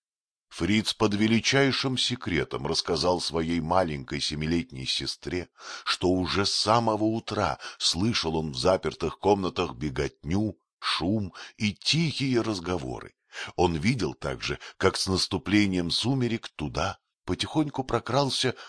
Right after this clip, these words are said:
маленький закутанный человек с ящиком в руках,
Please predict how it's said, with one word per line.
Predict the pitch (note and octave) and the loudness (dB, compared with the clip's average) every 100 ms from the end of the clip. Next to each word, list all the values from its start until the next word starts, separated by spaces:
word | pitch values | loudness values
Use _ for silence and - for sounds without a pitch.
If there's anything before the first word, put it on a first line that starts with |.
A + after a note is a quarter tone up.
| - - | -20 -6
маленький | D2+ A#2 D3+ C3+ C3+ B2 B2+ | -2 2 2 0 -2 0 2
закутанный | G#2+ B2 D3 D#3 D3+ C#3+ | 2 2 0 2 2 2
человек | C3+ D3 D3 C#3+ G2 C#2 - - - | 0 4 6 6 4 0 -4 -18 0
с | - | 4
ящиком | F#2 E2+ - E2 E2 D#2+ | 6 4 2 -2 -4 -2
в | |
руках, | F2+ - C2 - | -2 -2 -4 -6